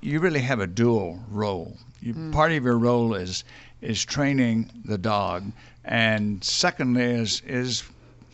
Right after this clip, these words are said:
Speaker 1: I guess I'll use the word, pacifying the, the, quote, parents.
Speaker 2: Yeah, you're absolutely right. But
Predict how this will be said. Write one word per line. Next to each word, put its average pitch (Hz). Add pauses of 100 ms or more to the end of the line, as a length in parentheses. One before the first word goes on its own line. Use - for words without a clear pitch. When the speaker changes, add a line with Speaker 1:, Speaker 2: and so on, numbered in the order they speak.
(260)
Speaker 1:
I -
guess 131
I'll 117
use 107
the 104
word, 104 (120)
pacifying 127
the, 127 (260)
the, 117 (320)
quote, -
parents. - (680)
Speaker 2:
Yeah, 156
you're 165
absolutely 160
right. -
But 147